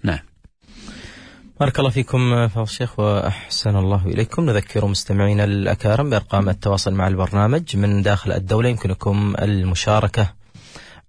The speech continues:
Speaker 2: عبر الرقم ستة صفر صفر خمسة خمسة واحد ستة ثمانية ثمانية. الرسائل النصية القصيرة نستقبلها عبر الرقم ستة ستة ثمانية ثمانية لمشترك اتصالات.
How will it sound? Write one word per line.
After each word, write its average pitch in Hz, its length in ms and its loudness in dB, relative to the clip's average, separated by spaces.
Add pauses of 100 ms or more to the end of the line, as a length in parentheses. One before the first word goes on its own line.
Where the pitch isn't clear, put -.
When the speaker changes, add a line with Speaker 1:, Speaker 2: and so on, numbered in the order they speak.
Speaker 2:
عبر 110 260 0
الرقم 101 420 0
ستة - 500 -2 (100)
صفر - 360 -2
صفر 117 280 -2
خمسة 107 360 -2
خمسة 110 400 0 (100)
واحد 107 320 0
ستة - 300 -2
ثمانية 101 480 2
ثمانية. 113 560 0 (800)
الرسائل 123 340 0
النصية 120 440 0
القصيرة 113 800 0
نستقبلها 104 600 0
عبر 95 300 0
الرقم 95 360 0
ستة 110 320 -4
ستة 98 420 -2 (800)
ثمانية 95 540 2
ثمانية 90 640 0
لمشترك 85 840 -4
اتصالات. - 600 -12